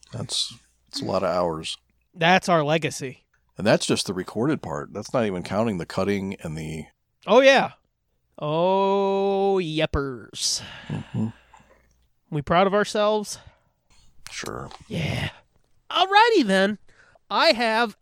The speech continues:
Speaker 2: <clears throat> two hours, six minutes, and fifty-three seconds.
Speaker 1: Oh, I have fifty-two seconds.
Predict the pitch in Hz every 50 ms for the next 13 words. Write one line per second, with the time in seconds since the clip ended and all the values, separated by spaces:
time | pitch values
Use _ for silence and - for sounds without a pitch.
0 | - - - - 208 - - 180 196 208 185 170 156 147 143 139 135 135 127 -
1 | _ - 277 320 339 330 302 302 269 262 269 262 - - - 262 - - - -
2 | 233 262 262 262 - - 190 165 156 139 - - 226 247 240 - - 170 151 151
3 | 147 135 - - 160 160 160 156 151 156 156 156 156 156 170 202 220 233 233 233
4 | 240 247 233 - - 214 170 151 - 131 120 123 117 117 113 113 - - 113 120
5 | 98 92 87 104 120 117 - - 107 98 - - - - - - 123 135 147 -
6 | - 82 78 - - 80 78 - - - -